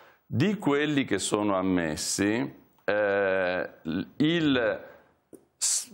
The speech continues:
sessanta abbondante per cento, eh, vede la propria, eh, sentenza riformata. Ora, siccome nel novantasette per cento dei casi chi si appella è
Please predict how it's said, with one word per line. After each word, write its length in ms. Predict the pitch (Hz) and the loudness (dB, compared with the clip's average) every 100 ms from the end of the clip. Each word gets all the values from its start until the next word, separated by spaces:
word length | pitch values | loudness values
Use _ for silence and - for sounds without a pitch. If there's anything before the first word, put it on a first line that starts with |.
| - | -10
sessanta 1000 | - - 127 - - 156 160 156 131 117 | -4 0 0 0 2 2 2 0 2 2
abbondante 920 | 101 98 - 110 104 120 120 110 - 87 | 0 -2 -2 0 2 2 2 -2 -2 0
per 220 | 95 82 | 0 -2
cento, 800 | - 104 95 87 113 135 165 - | -2 0 -2 -2 -2 0 0 -2
eh, 520 | 95 107 101 98 92 101 | 0 2 2 2 0 0
vede 400 | 110 151 117 104 | 0 0 0 0
la 120 | 104 | 0
propria, 1160 | 101 143 139 120 107 101 95 85 - - 95 95 | -2 0 0 0 0 2 2 0 -2 0 2 2
eh, 60 | 90 | 0
sentenza 920 | - 143 151 123 110 110 110 117 110 | 0 -2 0 0 0 -2 -2 0 0
riformata. 1120 | 104 127 - 123 107 107 101 92 - 92 92 - - - - - | 0 0 2 0 2 2 2 0 0 -2 -2 -8 -20 -20 -14 -2
Ora, 380 | 143 147 117 107 | 0 0 0 -2
siccome 600 | - 113 156 180 180 143 | -4 -2 0 2 0 0
nel 160 | 117 | 0
novantasette 840 | 113 110 117 113 110 - 131 - 117 | 0 0 -2 -2 0 0 -2 -2 -2
per 200 | 104 92 - | -2 -4 -2
cento 380 | 131 127 117 110 | -2 -2 -2 0
dei 160 | 101 | 0
casi 580 | 98 95 92 85 82 87 | 2 0 2 0 0 -2
chi 180 | - 139 | 0 0
si 160 | - 104 | 2 -2
appella 760 | - 104 104 117 113 104 98 | 0 -2 0 0 0 0 0
è 480 | 82 92 104 110 | 0 0 0 -4